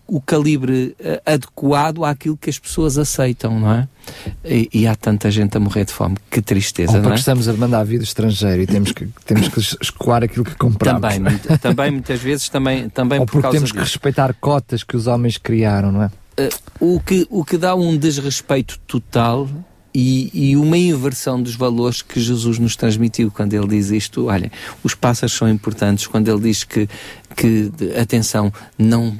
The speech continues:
Speaker 1: não deixem que nada se perca, portanto não vamos enterrar os, os pedaços de, os pedaços de, de pão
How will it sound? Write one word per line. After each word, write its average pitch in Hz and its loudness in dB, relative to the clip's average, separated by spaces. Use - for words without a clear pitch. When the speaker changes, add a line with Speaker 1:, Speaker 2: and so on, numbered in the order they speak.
Speaker 1:
não 113 2
deixem 127 0
que - -4
nada 123 2
se - -4
perca, 117 -2
portanto 113 0
não 117 4
vamos 113 0
enterrar 110 0
os, 110 0
os 107 -2
pedaços 107 0
de, 101 0
os - -4
pedaços 110 0
de, 104 0
de 110 -4
pão 110 0